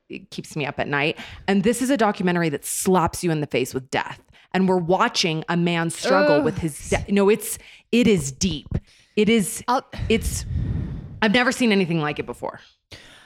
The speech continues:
Speaker 2: I am, like, I can't wait to see that. But, like,
Speaker 1: No, I,
Speaker 2: what
Speaker 1: you're,
Speaker 2: you
Speaker 1: you're
Speaker 2: just
Speaker 1: go-
Speaker 2: said, like, it's, it slaps you in the face with death. Like, it's so weird 'cause the other night I was laying in <laughs> bed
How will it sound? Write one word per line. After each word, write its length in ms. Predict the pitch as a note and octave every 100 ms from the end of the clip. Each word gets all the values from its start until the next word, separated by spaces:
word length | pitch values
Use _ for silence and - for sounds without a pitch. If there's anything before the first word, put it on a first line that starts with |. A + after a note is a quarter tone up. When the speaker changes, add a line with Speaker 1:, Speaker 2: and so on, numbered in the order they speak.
| _ _ _
Speaker 2:
I 160 | A3 A3+
am, 480 | C4 C#4+ C4+ A3 - _ _ _ _ -
like, 260 | G#2 G2+ - _ _ _ _ -
I 120 | G#3
can't 300 | - A3+ G#3
wait 240 | F3+ D#3 -
to 80 | F3
see 200 | - D#3+
that. 260 | D#3 D#3+
But, 120 | G3+ G3
like, 180 | F#3+
Speaker 1:
No, 120 | A3+ G#3
I, 80 |
Speaker 2:
what 120 | G3 A3
Speaker 1:
you're, 100 | G#3
Speaker 2:
you 60 |
Speaker 1:
you're 60 | F#3+
Speaker 2:
just 260 | F3 A3+ G3
Speaker 1:
go- 80 | G#3+
Speaker 2:
said, 180 | F3
like, 180 | F#3+ F#3+
it's, 300 | F#3 - -
it 140 | - G3+
slaps 340 | - E3+ F3 G#3+
you 40 |
in 40 |
the 60 | G#3
face 200 | G#3+ G3+
with 120 | F#3+
death. 260 | - D#3 F3+
Like, 160 | G3 G3
it's 140 | -
so 160 | - G#3+
weird 300 | G3+ E3 D#3
'cause 160 | F#3
the 120 | F#3+
other 160 | E3+ A3
night 200 | A3+ D#3+
I 60 | E3
was 160 | G3
laying 240 | F3 D#3 F3
in 60 |
<laughs> 60 | G3+
bed 360 | G#2+ F2 -